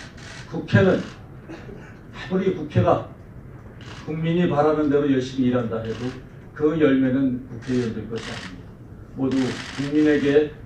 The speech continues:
드려야 하는 것입니다. 그것이 제이피가 얘기했던 허업이라고 저는 알고 있습니다.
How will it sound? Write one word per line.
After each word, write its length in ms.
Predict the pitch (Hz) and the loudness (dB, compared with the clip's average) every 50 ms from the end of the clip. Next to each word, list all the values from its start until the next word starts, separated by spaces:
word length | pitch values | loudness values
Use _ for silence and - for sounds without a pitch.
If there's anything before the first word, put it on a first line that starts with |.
| - - - - - - - | -18 -18 -18 -20 -20 -14 -8
드려야 380 | 127 127 131 131 127 123 120 | -4 -2 0 2 2 2 0
하는 200 | 120 117 113 104 | 0 -2 -4 -6
것입니다. 500 | 107 107 104 - - 107 95 - - - - - - - | -6 -8 -10 -12 -14 -14 -14 -14 -16 -16 -16 -16 -10 -4
그것이 520 | 135 139 135 123 - 143 143 135 123 - - - - - - - - - - | 0 0 0 0 0 0 2 2 0 0 -4 -12 -6 0 0 2 2 0 0
제이피가 540 | 135 139 135 127 127 - - - 139 127 123 | 0 2 2 2 2 -2 -4 -2 0 0 0
얘기했던 640 | 123 120 107 113 117 110 104 - - 123 127 131 131 - - - - - - - - - - - | -2 -4 -4 -2 -2 -4 -4 -4 -2 -2 -2 -2 -4 -6 -12 -16 -16 -18 -18 -18 -18 -18 -14 -6
허업이라고 520 | - 147 139 139 - 139 135 135 135 151 147 | -2 0 0 2 2 2 2 4 4 2 2
저는 340 | 131 131 123 117 107 98 - - - - - - - - - - - - - - - - | 2 0 -2 -4 -6 -6 -8 -10 -14 -16 -16 -18 -18 -18 -18 -18 -18 -18 -18 -18 -16 -12
알고 260 | - - 113 113 113 | -10 -8 -8 -8 -8
있습니다. 460 | 110 104 - - - - 98 92 95 | -10 -10 -12 -14 -14 -14 -12 -12 -14